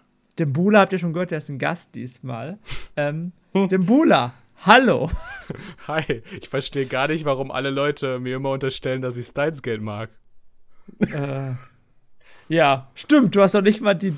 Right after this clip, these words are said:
Speaker 1: dumme Gel-Banane-Anspielung verstanden. Äh, ja, Dimbula, ähm, welchen Anime wirst du uns denn heute vorstellen zur Zeitreise?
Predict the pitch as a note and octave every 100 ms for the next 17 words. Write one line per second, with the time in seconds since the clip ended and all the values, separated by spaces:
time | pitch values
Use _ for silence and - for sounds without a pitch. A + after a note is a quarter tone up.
0 | - G3 F#3+ G3 D3+ F3 F#3+ F3+ G3 A3+
1 | A3+ G#3+ A3 B3+ - - - F#3+ G3+ -
2 | C4 C4+ B3 - A3 - - - A3+ -
3 | - - - _ _ _ _ _ _ _
4 | A3 D4+ D#4+ A3+ - E3 E3+ E3+ - -
5 | D3 C#3 B2+ - _ F#3 E3+ F3+ G#3 G#3+
6 | B3 E4 _ _ _ - F3 F3 - _
7 | C3+ D#3 F3+ G#3+ G#3+ - F#3+ A#3 A3+ F3+
8 | E3+ - G3 A3 G3 E3 F3 F3 F3+ E3+
9 | - _ - - D#3+ G#3 G#3+ - D3+ B2+
10 | A#2 B2+ - C3 - C3+ B2+ - A#2+ G#2+
11 | A#2 A#2+